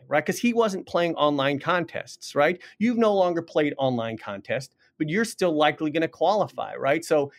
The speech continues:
it doesn't really, there's not, the out-of-pocket expense for you, right, is minimal. But, you know, Garrett's concern is what it's doing to our ecosystem, right? What it's doing to the online player,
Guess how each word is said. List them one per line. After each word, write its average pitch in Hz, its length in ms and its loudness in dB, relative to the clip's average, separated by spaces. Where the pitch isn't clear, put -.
it 156 140 -6
doesn't 190 380 0
really, 180 400 2
there's 165 200 -2
not, 185 220 0
the 156 220 -4
out-of-pocket 160 580 -2
expense 127 460 -6
for - 160 -14
you, 156 520 -4
right, 175 320 2
is 165 160 -2
minimal. 190 540 2
But, 156 460 0
you 202 100 -4
know, 170 100 2
Garrett's 180 500 0
concern 220 680 0
is 127 440 -6
what 165 220 2
it's 151 160 -6
doing 170 440 0
to 151 140 -6
our 147 340 2
ecosystem, 156 920 -4
right? 143 200 2
What 151 180 2
it's 135 160 -2
doing 175 520 0
to 139 520 -2
the 156 200 -4
online 156 600 2
player, 165 520 -2